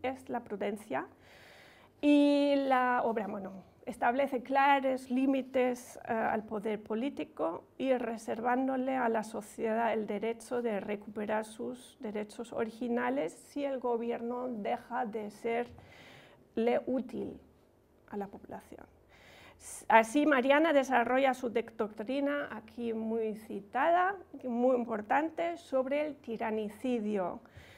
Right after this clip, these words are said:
ya ampliamente aceptada entre los demás, entre los escolásticos españoles.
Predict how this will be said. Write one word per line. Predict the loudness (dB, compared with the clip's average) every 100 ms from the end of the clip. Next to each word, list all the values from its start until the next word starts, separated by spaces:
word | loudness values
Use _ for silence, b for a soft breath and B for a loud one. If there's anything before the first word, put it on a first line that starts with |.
| B
ya | 4 8 8
ampliamente | 6 2 2 2 2 2
aceptada | 2 0 -2 -4 0 0 2 -2 -2 -2 -4
entre | -2 -2 -2 -4 -4
los | -4 -4 -6
demás, | -8 -6 -6 -6 -10 -16 -12
entre | -10 -12 -14 -10
los | -8 -8 -10
escolásticos | -16 -12 -8 -8 -10 -16 -14 -14 -14
españoles. | -14 -12 -10 -10 -10 -14 -20 -20